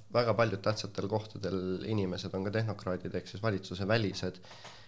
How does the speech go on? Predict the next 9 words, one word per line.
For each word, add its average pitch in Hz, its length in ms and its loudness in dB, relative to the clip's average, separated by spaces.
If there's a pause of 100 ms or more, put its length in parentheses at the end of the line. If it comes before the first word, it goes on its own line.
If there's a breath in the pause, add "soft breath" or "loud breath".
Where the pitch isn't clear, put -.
(160 loud breath)
Ja 98 100 0
sellist 110 380 4
asja, 98 320 2
noh, 98 240 0
ma 95 160 2
ei 92 300 0 (180)
näeks 101 320 2
Eestis 110 380 0
väga, 98 220 2